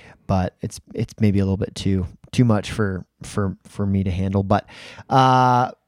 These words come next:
I think it's called, like, American Gods or something. But the, the premise is, and this is in a lot of series as well, that the gods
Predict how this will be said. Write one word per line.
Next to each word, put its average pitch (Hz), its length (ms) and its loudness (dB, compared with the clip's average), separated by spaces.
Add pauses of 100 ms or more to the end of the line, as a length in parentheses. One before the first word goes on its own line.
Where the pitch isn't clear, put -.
(100)
I 123 40 0
think 127 120 -2
it's 120 80 -8
called, 104 120 -6
like, 101 120 -6
American 98 480 -6
Gods 95 260 -4
or 101 60 0
something. 101 220 -2
But 117 120 -2
the, 151 80 6
the 123 160 0
premise 185 560 4
is, 120 280 0
and 147 140 2
this 139 160 2
is 147 80 2
in 139 80 6
a 120 80 2
lot 117 200 2
of 113 100 -2
series 110 540 0
as 107 140 -2
well, 110 300 4 (420)
that 123 180 4
the 127 100 4
gods 131 880 0